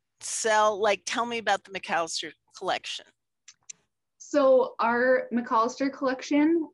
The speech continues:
Speaker 2: is a, it's a small kind of, like, browsing collection at the moment, um, where you can come into Wilson Library and check out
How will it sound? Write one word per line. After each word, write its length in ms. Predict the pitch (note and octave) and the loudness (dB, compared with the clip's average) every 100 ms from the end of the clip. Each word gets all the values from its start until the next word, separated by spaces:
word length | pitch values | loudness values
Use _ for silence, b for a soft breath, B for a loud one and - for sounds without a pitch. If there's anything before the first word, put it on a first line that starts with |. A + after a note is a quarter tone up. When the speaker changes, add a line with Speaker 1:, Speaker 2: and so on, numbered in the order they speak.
| - | -2
Speaker 2:
is 720 | A3 G#3+ G#3 G#3 G#3 G#3 - | 0 0 0 0 0 -2 -4
a, 300 | G#3+ G#3 G#3 - | -2 0 0 -2
it's 140 | C4 D4 | -4 -4
a 40 | |
small 460 | C#4 B3 G#3+ A3+ - _ - | -4 -2 0 -2 -6 _ -10
kind 160 | A3+ | -6
of, 200 | G#3+ G3+ G3+ | -4 -6 -4
like, 260 | F3 F3+ _ - | -6 -6 _ -4
browsing 540 | G#3 G3 G#3+ A3+ G#3+ A3 | -2 0 -2 -6 -8 -8
collection 640 | F#3+ - - G3+ F#3 F#3 - | -8 -8 -8 -8 -6 -8 -8
at 140 | F3 F3 | -8 -8
the 80 | F#3 | -10
moment, 500 | F#3 F3+ F3 E3+ - - | -8 -8 -8 -8 -12 -10
um, 200 | F3 E3 | -8 -6
where 100 | F3+ | -6
you 140 | F#3+ F#3 | -8 -10
can 100 | F#3+ | -10
come 220 | - A3+ | -6 -4
into 240 | A3 A#3 | -4 -4
Wilson 400 | G3+ F#3+ G3 G3+ | -4 -4 -4 -8
Library 580 | F3+ E3+ F3 F#3 F3+ F#3 E3+ | -6 -6 -6 -6 -6 -6 -10
and 120 | F3 | -14
check 240 | - F3+ F#3 | -10 -8 -4
out 300 | F3 F3+ F3+ | -2 -4 -6